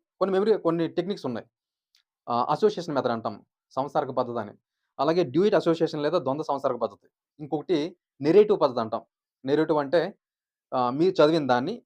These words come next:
వేరే వ్యక్తికి కథ రూపంలో చెప్పడం. కానీ ఉన్నదే చెప్పాలా. లేని దాన్ని ఇలాగ, ఇలా kept from safe and secure monsters ఇలా కాదు. out of the box వెళ్ళకూడదు. ఉన్నదాన్నే ఒక కథ రూపంలో మార్చాలి. సిట్రిక్ యాసిడ్, ఐసోసిట్రిక్ యాసిడ్, మాలిక్ యాసిడ్ ఈ విధంగా దాన్నే కలుపుకొని కథలా తయారు చేయాలి తప్ప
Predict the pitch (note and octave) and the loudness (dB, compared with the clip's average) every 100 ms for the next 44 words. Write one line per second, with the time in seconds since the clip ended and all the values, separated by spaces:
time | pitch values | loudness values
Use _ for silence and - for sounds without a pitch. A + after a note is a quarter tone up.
0 | - D#3 D3+ C3+ C3+ - A3 C#3+ C#3 C3 | -2 2 2 2 0 -2 0 2 4 2
1 | C3+ B2 A2+ A#2 A2 _ _ _ _ _ | 2 0 -2 -4 -10 _ _ _ _ _
2 | _ - C3+ G3 B2 C3 F3+ G#3+ G#3 C3 | _ -4 -2 -2 -6 -2 0 2 0 0
3 | B2 G#2 - B2+ D3 E3+ F3 D#3 D3+ D3 | -2 -2 -6 -6 -4 -2 -4 -4 -2 0
4 | D3 C3 B2+ D3 C#3+ C3+ _ _ - C#3 | 0 -2 -2 -6 -6 -12 _ _ -4 -2
5 | D3 C#3 C3+ D3+ C#3 C#3 C3+ C#3+ - C3 | -2 -4 -4 -4 0 0 0 -6 -6 -8
6 | D#3+ - C3+ A2 C3 C#3 F3 D3+ C#3 C#3 | -6 -2 -2 -2 -6 -4 -2 -2 -2 -2
7 | B2+ A#2 G2+ G2+ _ _ _ B2 D3 E3+ | -4 -4 -8 -14 _ _ _ -10 -6 -2
8 | F#3+ F#3+ F#3+ A#3 - C#3+ - C#3 E3+ E3+ | -2 -2 -4 -6 -6 -10 -4 -2 0 -2
9 | D3+ B2 B2 B2+ G#2 - _ _ _ C#3 | 0 0 0 -2 -4 -8 _ _ _ -8
10 | C3+ C3+ B2+ B2+ B2 A#2+ B2 A#2+ A#2+ A#2+ | -4 0 0 0 -2 -2 -8 -6 -4 -4
11 | B2 B2+ A#2 A#2+ A#2+ - C3 - D#3+ C3+ | -4 -4 -4 -2 -6 -8 -10 -10 -8 0
12 | B2+ D#3 E3+ F3 C3+ C3+ E3 F3+ B2+ B2 | 0 0 -6 -6 -6 -6 -8 -6 -6 -2
13 | D3 C3 C3 B2 A2+ G#2+ | -2 -2 -4 -4 -6 -6